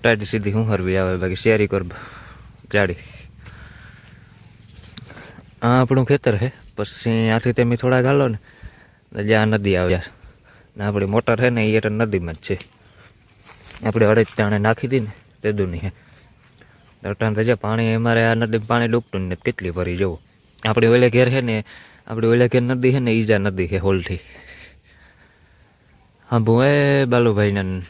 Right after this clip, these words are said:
મળ્યા હે ખેતર, જ્યાં તમને ડેલો દેખાય ને, ઈ ખાલી એક છે ને નદી વટવાની રહીએ, પછી જ્યાંથી સીધો રોડ આવે જાય, કાસો માર્ગ.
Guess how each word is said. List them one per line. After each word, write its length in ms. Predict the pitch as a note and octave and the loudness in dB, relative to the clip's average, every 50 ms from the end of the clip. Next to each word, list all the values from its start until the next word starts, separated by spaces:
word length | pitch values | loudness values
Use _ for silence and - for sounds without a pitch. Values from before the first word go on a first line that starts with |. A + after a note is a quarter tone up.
| - - - - - - - - - - - - - - _ | -16 -20 -20 -20 -20 -20 -20 -20 -20 -20 -20 -20 -20 -20 _
મળ્યા 400 | G2 G2 G2 G2+ G2+ G2 G2 F#2 | -10 -8 -4 0 0 2 2 0
હે 120 | E2+ F#2+ F#2 - - - | 0 -4 -6 -8 -4 -2
ખેતર, 240 | A2 G#2+ - F#2 - - - - _ _ - | -2 -2 -2 -4 -6 -6 -14 -20 _ _ -12
જ્યાં 240 | A2+ A2 A#2 G#2+ G#2 | -4 0 0 0 0
તમને 240 | - G2+ G#2 G2+ G2+ | -2 -4 -4 -4 0
ડેલો 300 | G2 G#2 A2 A2+ A2+ A2 | 2 4 4 4 4 4
દેખાય 320 | A2 B2 B2 - C3+ B2+ | 2 0 2 2 0 0
ને, 140 | A#2 G#2+ G#2 - _ _ _ _ _ _ - - _ _ _ _ - | -2 -4 -8 -10 _ _ _ _ _ _ -20 -20 _ _ _ _ -8
ઈ 140 | G2 F#2 F2 - - - - _ _ _ _ _ _ _ _ _ _ _ _ _ _ _ _ - - - _ _ _ _ _ _ _ _ _ _ _ - - _ - | -8 -8 -8 -10 -18 -20 -20 _ _ _ _ _ _ _ _ _ _ _ _ _ _ _ _ -20 -20 -20 _ _ _ _ _ _ _ _ _ _ _ -20 -20 _ -6
ખાલી 220 | - A2 A2 A2+ | -2 0 2 4
એક 140 | A2 A2+ A2 | 4 2 2
છે 100 | - B2+ | 0 -4
ને 80 | A#2 G#2+ | -2 0
નદી 280 | G#2 A2 A2+ A2 G#2+ | 0 0 2 2 2
વટવાની 480 | G2+ G2+ G#2+ - G#2+ G2 F#2+ F2+ F2+ F2+ | 2 2 0 0 0 -2 -2 -2 -4 -4
રહીએ, 220 | F2+ G2 F#2+ F#2 | -2 0 0 0
પછી 240 | F2 F#2+ F#2+ - G2 | 0 -2 -4 -4 -2
જ્યાંથી 580 | G2 A2 G#2+ G#2 G#2+ - _ - A2 G#2+ G#2 G2+ | -2 0 0 0 -2 -6 _ -6 -4 -4 -2 -2
સીધો 300 | G#2+ G#2+ G2+ G#2 G2+ G2+ | -2 -2 0 0 2 2
રોડ 220 | G#2 G#2 G2+ F#2+ | 2 2 2 2
આવે 200 | F2+ F2 F2 E2+ | 0 -2 -4 -4
જાય, 160 | E2 E2+ E2+ | -4 -6 -6
કાસો 280 | - F#2+ F#2+ - - F2+ | -4 -4 -4 -4 -6 -6
માર્ગ. 320 | F2 F#2 F2+ F2 E2+ D#2+ | -2 -2 -2 -2 -4 -8